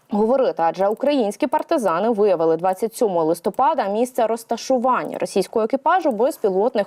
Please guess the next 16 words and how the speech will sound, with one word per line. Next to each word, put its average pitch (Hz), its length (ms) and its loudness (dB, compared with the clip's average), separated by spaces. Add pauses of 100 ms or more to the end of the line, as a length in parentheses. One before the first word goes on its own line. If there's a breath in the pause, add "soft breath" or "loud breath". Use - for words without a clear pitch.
(140)
комплексів 240 600 0 (260 loud breath)
у 302 100 2
місті 285 360 2
Рильськ 190 400 0
на 180 100 -2
Курщині. - 480 -4 (360 loud breath)
Ворожий 339 320 2
екіпаж - 380 -2
було 233 200 0
помічено 269 500 0
під 202 120 -6
час 226 160 0
завантаження 208 680 0
безпілотників 262 800 0
у 202 40 0
пластикових 185 600 -2